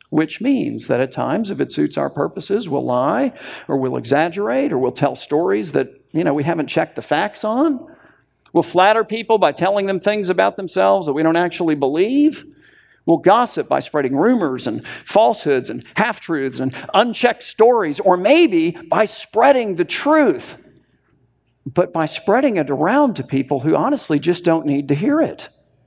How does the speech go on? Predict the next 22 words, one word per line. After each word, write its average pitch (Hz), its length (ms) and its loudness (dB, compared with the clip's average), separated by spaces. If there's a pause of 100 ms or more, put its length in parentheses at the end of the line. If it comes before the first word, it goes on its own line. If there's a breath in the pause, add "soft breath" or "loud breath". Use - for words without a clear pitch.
(1040)
Think 247 240 -2
about 143 300 -4
that. 92 300 -10 (1800)
The 151 80 2
Bible 214 340 0
comes 175 280 -4
to 135 140 0
us 123 160 -2
and 135 80 -6
it 131 80 -8
calls 156 420 0
us 127 240 -4
to 135 140 -6
be 139 420 0
a 135 180 0
loving 151 640 0
people, 156 380 0
and 156 80 2
it 160 100 -4
speaks - 520 -6
to 151 200 2
us 147 340 0